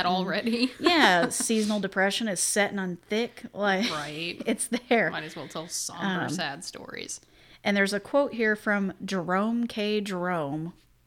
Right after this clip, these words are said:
Speaker 2: What a
Speaker 1: uh,
Speaker 2: name.
Speaker 1: <laughs> that says, quote, "Nothing satisfies us on Christmas Eve but to hear each other tell authentic anecdotes about specters."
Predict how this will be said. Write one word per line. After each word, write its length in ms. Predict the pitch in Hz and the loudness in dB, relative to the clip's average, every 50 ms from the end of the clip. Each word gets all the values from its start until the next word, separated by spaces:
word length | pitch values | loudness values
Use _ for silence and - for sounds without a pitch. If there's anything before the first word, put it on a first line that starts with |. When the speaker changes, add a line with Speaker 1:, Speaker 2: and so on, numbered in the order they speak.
| _ _ _ _ _ _ _ | _ _ _ _ _ _ _
Speaker 2:
What 220 | 226 220 220 202 | -8 -6 -4 -2
a 60 | 185 | -2
Speaker 1:
uh, 380 | 175 170 156 151 147 - 185 180 | 0 0 0 0 0 0 -2 -2
Speaker 2:
name. 120 | 185 180 - - | -4 -4 0 0
Speaker 1:
<laughs> 100 | 302 - - - - _ _ - - - - - - | 0 0 0 -10 -20 _ _ -20 -18 -18 -18 -6 -2
that 160 | 208 190 185 | -2 0 0
says, 540 | - - 214 196 180 175 175 170 170 170 - | 0 2 2 2 4 4 2 2 0 -2 -4
quote, 440 | - - - 208 196 196 185 - - - - - _ _ _ | -4 -2 0 2 2 2 0 -2 -6 -14 -20 -20 _ _ _
"Nothing 380 | - 185 202 208 - 247 240 233 | 0 2 2 2 2 0 0 0
satisfies 840 | 233 - 196 196 196 208 202 - - - - 196 185 180 180 180 - | 2 2 2 2 2 2 -2 -6 -10 -4 0 2 2 2 2 2 0
us 220 | 180 175 175 - | 0 0 0 -2
on 160 | 175 165 170 | -4 -4 -4
Christmas 480 | 170 - 196 190 - - 208 202 196 - | -4 -2 -2 -2 -2 -2 -2 -4 -4 -4
Eve 320 | - 196 185 180 175 180 - | -4 -2 0 0 -2 -2 -2
but 140 | 180 175 - | -2 -2 -2
to 100 | - 180 | -4 -6
hear 260 | 175 185 190 190 185 | -4 -2 0 2 2
each 200 | 185 180 180 - | 0 0 -2 0
other 260 | 185 175 175 170 180 | 0 0 2 0 -2
tell 260 | 175 - 185 170 170 175 | -2 -2 0 2 2 2
authentic 680 | - 170 170 170 - - 214 233 233 - 247 226 - - - | 2 0 -2 -2 0 0 0 0 0 -2 -4 -4 -4 -4 -4
anecdotes 640 | 196 202 208 175 - - - 160 156 160 160 - - - | -2 -2 -2 -4 -6 -4 -2 -2 -2 -2 -4 -6 -8 -6
about 280 | 180 170 170 156 - | -2 0 0 0 0
specters." 800 | - - - - 175 170 - - - 127 123 - 180 - - - | -4 -4 0 0 -2 -2 -2 -8 -8 -8 -6 -6 -6 -6 -8 -8